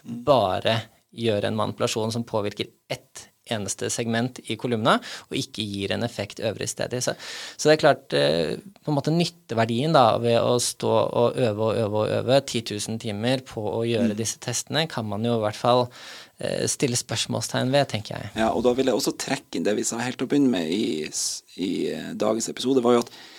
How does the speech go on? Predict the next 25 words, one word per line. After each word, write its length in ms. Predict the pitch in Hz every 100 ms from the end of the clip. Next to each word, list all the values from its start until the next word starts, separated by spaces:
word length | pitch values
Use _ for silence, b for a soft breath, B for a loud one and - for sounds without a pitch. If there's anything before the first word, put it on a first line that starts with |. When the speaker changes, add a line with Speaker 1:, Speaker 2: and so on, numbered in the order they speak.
| -
Speaker 1:
det 160 | 120 139
vi 300 | 131 127 - -
hovedsakelig 400 | 120 123 135 -
har 60 | 120 165
sett 120 | -
på, 100 | -
vi 100 | 127
har 140 | 131 143
ikke 100 | -
sett 180 | 165 -
på 80 |
fenomenet 720 | 135 - 135 135 151 165 113
berøring. 640 | 104 110 156 147 65 69 - - _
Vi 80 | 120
har 20 |
ikke 100 | 120
sett 140 | 139 135
på 80 |
den 140 | 120 123
terapeutiske 920 | 127 127 - 160 160 - 82 - 120 -
verdien 560 | 113 127 151 156 113 -
av 180 | 123
det 120 | 113 123
å 60 | 107
berøre. 460 | 120 170 143 -